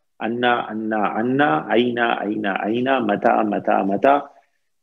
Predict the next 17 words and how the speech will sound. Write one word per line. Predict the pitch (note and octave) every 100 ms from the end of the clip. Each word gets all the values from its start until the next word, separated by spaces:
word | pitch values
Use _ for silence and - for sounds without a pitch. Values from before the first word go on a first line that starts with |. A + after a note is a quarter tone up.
| _ _ _ _ _ _ _ _ -
अय्याना, | - B2+ B2 A2+ B2+ C#3
अय्याना, | - A#2+ G#2 G#2+ G#2+
अय्याना। | A2+ G#2+ E2 - - _ _ _ _ _ _ _ _ -
ठीक | F#3 F#3+
है | G3
जी, | G3 - - _ _ -
एक | F#3+ G3+ -
ही | - F#3+ G3+ G#3 -
शक्ल | - C#3+ D#3 D#3 F#3 G3+ - -
में | C3+ C#3
रहेंगे | A#2 A#2 C3 C3 C3 A#2+ C3 D3
इससे | D3+ C#3+ B2+ - C#3
पहले | B2+ A#2 A2+ A#2
के | B2+ C#3+
आठ | - G#2+ A2+ A#2+ -
के | - A2+ G2
आठ, | F#2 F#2 F2+ -